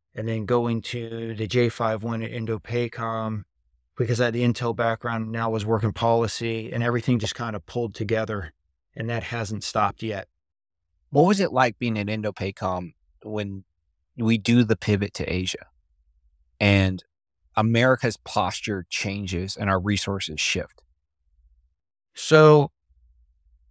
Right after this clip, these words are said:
Speaker 1: it, it was frustrating because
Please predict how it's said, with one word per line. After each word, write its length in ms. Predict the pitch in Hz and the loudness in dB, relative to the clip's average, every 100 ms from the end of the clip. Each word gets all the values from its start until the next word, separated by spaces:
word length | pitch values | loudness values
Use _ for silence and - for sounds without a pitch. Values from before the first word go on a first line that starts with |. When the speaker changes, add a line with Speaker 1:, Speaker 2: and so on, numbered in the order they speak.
| _ | _
Speaker 1:
it, 200 | - 156 | 2 2
it 80 | 160 | 6
was 140 | 170 156 | 4 4
frustrating 800 | - 175 185 147 135 127 123 | 6 6 6 4 6 6 4
because 800 | 113 110 131 131 127 123 - - | 2 -2 6 8 10 8 0 -8